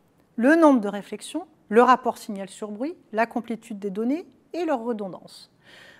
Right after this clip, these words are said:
À chaque fois, les valeurs entre parenthèses font référence aux mêmes paramètres pour la tranche de résolution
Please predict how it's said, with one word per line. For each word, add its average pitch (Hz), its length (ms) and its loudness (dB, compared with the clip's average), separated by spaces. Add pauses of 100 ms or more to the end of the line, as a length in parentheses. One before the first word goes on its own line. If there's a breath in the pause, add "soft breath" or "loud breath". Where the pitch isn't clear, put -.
À 269 80 2
chaque - 220 -4
fois, - 380 0 (360 soft breath)
les 240 100 2
valeurs 330 280 4
entre 269 240 -2
parenthèses 233 720 -6 (140)
font 262 160 0
référence 285 500 -2 (120)
aux 208 80 -4
mêmes 277 220 0
paramètres 330 520 -2 (300)
pour 226 140 -2
la 208 100 2
tranche 359 260 -2
de 320 80 0
résolution 277 680 -2